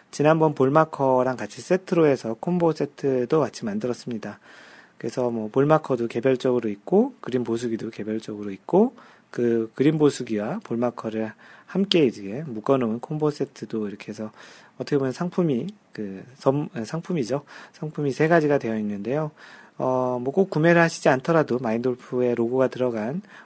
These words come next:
볼마커와 그린 보수기가 어떻게 생겼는지 한번 구경하시는 차원에서 마인드 골프 샵 닷컴, 광고하는 거예요. 마인드 골프 샵 닷컴에 가셔서 이제 보시고요. 마인드 골프 샵 닷컴에 뭐 지난번에 광고한 것처럼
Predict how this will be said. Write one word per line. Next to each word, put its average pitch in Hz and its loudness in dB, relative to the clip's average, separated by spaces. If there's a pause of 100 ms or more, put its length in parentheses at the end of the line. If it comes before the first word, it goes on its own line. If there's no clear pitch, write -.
볼마커와 139 2 (120)
그린 135 0
보수기가 110 -2
어떻게 117 -6
생겼는지 151 -4
한번 107 -10
구경하시는 123 -6
차원에서 104 -4 (460)
마인드 120 0
골프 107 -10
샵 - -6
닷컴, - -8 (220)
광고하는 156 8
거예요. 101 -6 (400)
마인드 107 -4
골프 107 -8
샵 - -6
닷컴에 127 -2
가셔서 170 -4
이제 120 -10
보시고요. 143 0 (420)
마인드 156 6
골프 190 6
샵 180 4
닷컴에 156 0 (160)
뭐 110 -6
지난번에 131 -2
광고한 120 -2
것처럼 139 -4